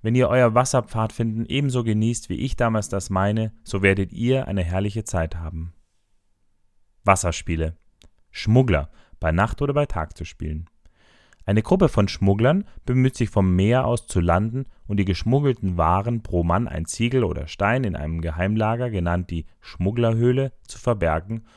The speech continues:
um sich dann wieder in ihrem Boot aus dem Staube zu machen. Eine andere Gruppe von einzelnen Pfadfindern, die Zollwache, verteilt sich auf einer weiten Strecke, um die Küste zu bewachen. Sobald ein Zöllner die Schmuggler landen sieht,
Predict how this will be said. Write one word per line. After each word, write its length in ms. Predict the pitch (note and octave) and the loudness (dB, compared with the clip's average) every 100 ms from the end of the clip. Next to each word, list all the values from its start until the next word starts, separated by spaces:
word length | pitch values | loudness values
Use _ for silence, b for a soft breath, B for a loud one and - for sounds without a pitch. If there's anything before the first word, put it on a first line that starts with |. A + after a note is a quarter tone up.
| b | b
um 120 | - G#2 | -4 -2
sich 140 | F2+ | 0
dann 240 | G#2 C3 | 2 2
wieder 180 | C#3+ C3+ G#2 | 2 0 0
in 80 | |
ihrem 200 | E2 F2+ | 0 -2
Boot 300 | F2 G#2+ D3 | 0 0 0
aus 140 | C#2 G2 | -2 -2
dem 160 | F#2 | -4
Staube 360 | E2 D#2+ D#2 D#2+ | -2 -2 0 -2
zu 140 | - | -4
machen. 340 | D#2+ D#2 D#2 D#2 _ _ _ _ _ - | -6 -4 -6 -10 _ _ _ _ _ -6
Eine 220 | F#2 F#2 | 0 2
andere 380 | G2 D#3 D#3+ F2+ | 4 2 2 0
Gruppe 280 | - G2 A#2+ | -4 -6 -4
von 160 | - F#2+ | -4 -4
einzelnen 460 | A2 C3 B2 G#2+ | -2 -2 -2 -2
Pfadfindern, 560 | - G2 G#2+ - C#3 C#3+ b b b | 0 0 0 -2 -4 -4 b b b
die 140 | D2+ | -10
Zollwache, 680 | - F#2+ B2+ G#2+ D#2 - B2+ - b b b b | 0 4 6 4 0 -2 -6 -6 b b b b
verteilt 480 | - B2+ A2 A2 B2 | -6 -2 2 2 0
sich 280 | - D#3+ - - | -4 -6 -8 -6
auf 120 | B2+ | -4
einer 200 | C#3 C3+ | 0 0
weiten 280 | G#2 F#2 F#2+ | 0 -2 -4
Strecke, 360 | - - G#2+ G2 | -6 -4 -2 0
um 100 | F2+ | -2
die 80 | F2+ | -4
Küste 380 | - F#2 - | -6 -6 -8
zu 120 | - D#2+ | -12 -8
bewachen. 480 | D#2+ D#2 - D#2+ - - b b b b | -6 -8 -10 -14 -14 -20 b b b b
Sobald 420 | - A2 B2 C3 - | -4 4 4 4 -2
ein 200 | B2 A#2+ | -4 -2
Zöllner 520 | - A#2 G2 E2+ E2 | 2 4 4 2 0
die 120 | F2+ | -4
Schmuggler 440 | - G#2+ B2+ B2 | -4 -2 2 2
landen 400 | G2+ F#2+ A2+ A#2+ | 4 2 0 -4
sieht, 320 | A2+ C#3+ D#3+ | -4 -4 -6